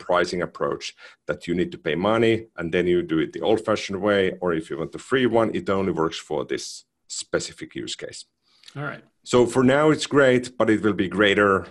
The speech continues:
Speaker 1: when it actually works for all of your domains, not
Speaker 2: Yeah.
Speaker 1: just the ones that are not naked.
Speaker 2: So ev-, even though it's only for, for subdomains, then is it in preview,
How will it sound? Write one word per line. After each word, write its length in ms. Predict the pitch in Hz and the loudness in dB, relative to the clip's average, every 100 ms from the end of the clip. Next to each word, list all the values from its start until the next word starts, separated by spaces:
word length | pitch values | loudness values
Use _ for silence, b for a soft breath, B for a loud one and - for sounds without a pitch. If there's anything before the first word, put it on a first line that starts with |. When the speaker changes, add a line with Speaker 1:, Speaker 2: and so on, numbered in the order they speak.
| - | -6
Speaker 1:
when 140 | 82 | -4
it 120 | 82 71 | -2 -2
actually 340 | 90 - 85 | -2 -2 -4
works 280 | 85 85 - | -4 -6 -4
for 160 | 87 | -6
all 220 | - 80 76 | 0 0 0
of 100 | 71 | -4
your 100 | 62 | -8
domains, 460 | 67 60 58 - | -6 -6 -8 -6
not 160 | 90 90 | -4 -4
Speaker 2:
Yeah. 100 | 90 | -2
Speaker 1:
just 180 | 90 - | -4 -4
the 60 | 85 | -4
ones 400 | 78 71 - - | -2 -2 -8 -6
that 140 | - - | -8 -6
are 100 | 80 | -6
not 240 | 71 - | -6 -8
naked. 340 | 52 60 65 - - B B B | -12 -14 -14 -20 -20 B B B
Speaker 2:
So 340 | - 131 123 - | -6 -4 -4 -2
ev-, 220 | 147 170 147 | -4 0 0
even 160 | 151 | 2
though 160 | 131 123 | 2 2
it's 180 | 117 127 | 2 0
only 240 | 117 113 | -2 -2
for, 460 | 110 - 113 110 110 | -4 -6 -6 -6 -8
for 140 | 120 | -8
subdomains, 680 | - 117 117 110 107 107 - | -4 -4 -4 -4 -4 -8 -8
then 260 | 120 113 B B B | -10 -12 B B B
is 260 | - 135 - | 0 0 2
it 340 | 135 120 - - _ _ b b - | 0 -2 -6 -14 _ _ b b -6
in 140 | 120 | -4
preview, 540 | - 175 180 240 254 | -2 -2 -2 -2 -6